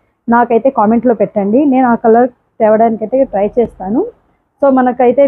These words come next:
వీడియోలో అయితే మీరందరూ సపోర్ట్ చేస్తే కనుక నేను ఇలాంటి వీడియోస్ అయితే ఇంకా చాలా చేయాలని అనుకుంటున్నాను ఫ్రెండ్స్. So, అందుకని మీ సపోర్ట్ అయితే నాకు చాలా అవసరం. ఇప్పుడు మనం పైకి పోదాం, చూద్దాం మన చెట్టు గ్రో ఎలా వచ్చింది అనేసి. అలాగే వాటర్ పోసేసి వచ్చేద్దాం, అన్ని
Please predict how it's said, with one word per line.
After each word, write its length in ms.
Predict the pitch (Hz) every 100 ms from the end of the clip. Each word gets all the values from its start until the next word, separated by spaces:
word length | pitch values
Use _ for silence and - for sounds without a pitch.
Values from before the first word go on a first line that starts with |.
| 233
వీడియోలో 320 | 247 269 247
అయితే 140 | 226 254
మీరందరూ 360 | 233 220 220 247 220
సపోర్ట్ 280 | 190 240 226
చేస్తే 260 | 214 - 220
కనుక 180 | 208 202 262 240
నేను 140 | 233
ఇలాంటి 320 | 226 233 240 226
వీడియోస్ 260 | 226 226 208
అయితే 140 | 220 208
ఇంకా 160 | 226 220
చాలా 240 | 208 220 -
చేయాలని 420 | 208 208 208 226 202
అనుకుంటున్నాను 540 | 180 196 214 190 196 -
ఫ్రెండ్స్. 260 | 240 339 _ _ _ _ _
So, 80 | 262 - 226
అందుకని 360 | 247 247 254 233
మీ 60 | 226
సపోర్ట్ 260 | - 220 208
అయితే 120 | 240 233
నాకు 120 | - 185
చాలా 160 | 196 208
అవసరం. 320 | 185 - 269 311 _ _ -
ఇప్పుడు 220 | 220 254 247
మనం 160 | 285 285 _ _ _ _ _ _ _ _
పైకి 200 | 220 226 214
పోదాం, 240 | 202 294 415 _ -
చూద్దాం 320 | 247 208 240 220
మన 100 | 196 -
చెట్టు 200 | 202 220
గ్రో 120 | 202 226
ఎలా 120 | 202 202
వచ్చింది 280 | 202 - 208
అనేసి. 260 | 190 190 285 269
అలాగే 240 | 202 208 208
వాటర్ 240 | 190 190 -
పోసేసి 340 | 196 202 196 208
వచ్చేద్దాం, 380 | 180 196 185 226 196
అన్ని 180 | 190